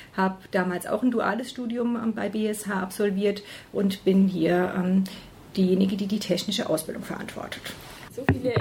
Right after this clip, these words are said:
Speaker 2: Leute, die alle was Unterschiedliches machen, äh, verschiedenste Ausbildungsberufe, duales Studium.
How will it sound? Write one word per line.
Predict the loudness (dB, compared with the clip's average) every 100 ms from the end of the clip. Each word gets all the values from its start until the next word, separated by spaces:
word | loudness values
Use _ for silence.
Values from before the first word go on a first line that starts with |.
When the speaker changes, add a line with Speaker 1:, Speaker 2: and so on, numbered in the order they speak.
| 0
Speaker 2:
Leute, | -4 -6 -8
die | -2
alle | 0 0 -2
was | -2
Unterschiedliches | -2 -2 -4 -6 -4 -4 -4 -6
machen, | -4 -4 -6 -10 -6
äh, | -2 0 0
verschiedenste | -4 -6 -4 -6 -2 2
Ausbildungsberufe, | 2 0 -4 -2 0 -2 -2 -4 2 4 4 2 -2 0
duales | 2 2 0
Studium. | -6 -12 -8 -4 -2 -4